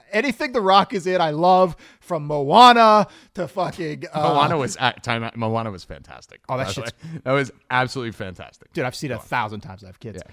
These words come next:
Speaker 2: continue.
Speaker 1: Uh, so from, from anything The Rock does, I love.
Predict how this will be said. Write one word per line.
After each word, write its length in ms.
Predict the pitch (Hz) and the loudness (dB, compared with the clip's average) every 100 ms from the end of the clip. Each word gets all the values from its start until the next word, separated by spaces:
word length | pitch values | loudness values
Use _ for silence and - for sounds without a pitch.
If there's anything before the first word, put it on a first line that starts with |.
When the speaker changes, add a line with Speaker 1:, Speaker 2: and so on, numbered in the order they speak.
| - | -14
Speaker 2:
continue. 260 | 139 180 | -2 -2
Speaker 1:
Uh, 40 | 160 - _ | -2 -6 _
so 240 | - 185 | 0 2
from, 300 | - 185 190 | 2 0 0
from 260 | 156 - 190 | 0 2 2
anything 340 | 220 302 - 214 | 2 -4 -4 -4
The 80 | |
Rock 260 | 185 180 180 | 0 0 0
does, 160 | 185 160 | -4 -4
I 80 | 139 | -4
love. 340 | 131 110 113 | -4 -6 -8